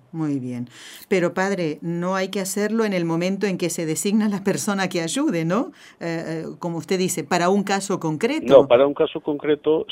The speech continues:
Speaker 2: se debe ya tener previsto algunas personas de la comunidad, catequistas, religiosos, religiosas, eh, que se habrán instruido previamente.
Speaker 1: Ujú.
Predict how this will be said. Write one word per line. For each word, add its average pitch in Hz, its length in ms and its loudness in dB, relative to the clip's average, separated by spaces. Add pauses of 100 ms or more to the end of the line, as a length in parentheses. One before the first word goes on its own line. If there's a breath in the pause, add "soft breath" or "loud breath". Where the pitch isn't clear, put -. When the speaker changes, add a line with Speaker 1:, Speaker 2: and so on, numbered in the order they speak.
(100)
Speaker 2:
se 113 100 2
debe 127 300 0
ya 131 160 2
tener 127 420 0
previsto 113 800 -6 (720)
algunas 104 540 -4
personas 113 640 -4
de 95 80 -4
la 90 100 -4
comunidad, 85 680 -4
catequistas, 101 760 -8
religiosos, 95 640 -8
religiosas, 98 760 -8 (480 soft breath)
eh, 92 240 -12
que 95 120 -14
se - 140 -8
habrán 95 260 -6
instruido 95 500 -10
previamente. 156 840 -6
Speaker 1:
Ujú. 165 440 -4